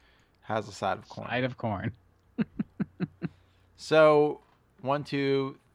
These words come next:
Speaker 1: three, four, five, six, seven, eight. There's eight meals. I think that's a YouTube video. I get these
Speaker 2: Ooh.
Speaker 1: bastards, I heat 'em up, and I taste test 'em.
Speaker 2: You know, uh, I'm looking at the pictures.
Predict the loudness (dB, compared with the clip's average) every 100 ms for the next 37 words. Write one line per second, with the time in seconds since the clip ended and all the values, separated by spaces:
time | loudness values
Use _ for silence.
0 | _ _ _ -8 -4 -2 -2 -4 -6 -10
1 | -8 -6 -2 2 2 2 -2 -6 -4 -4
2 | -10 -6 0 0 -2 -6 -4 -4 -8 _
3 | -20 _ -10 -2 -2 0 -4 -4 -6 -10
4 | 4 8 8 6 0 0 0 -2 -4 -4
5 | -4 -2 -6 -4 -4 -4 -6 -8 -12 -16
6 | _ _ _ _ _ _ -8 -4 -2 2
7 | 4 4 4 4 2 0 -2 -2 -6 -18
8 | -8 -6 -4 -4 -4 -2 -2 -2 -6 -20
9 | -14 -10 -10 -8 -8 -8 -6 -6 -6 -12
10 | -12 -20 _ _ _ _ _ _ _ -2
11 | 4 6 6 6 0 -2 -2 -4 -6 _
12 | _ _ _ _ _ _ _ _ _ _
13 | _ _ 2 4 8 6 6 6 6 4
14 | 0 2 2 -2 -10 -14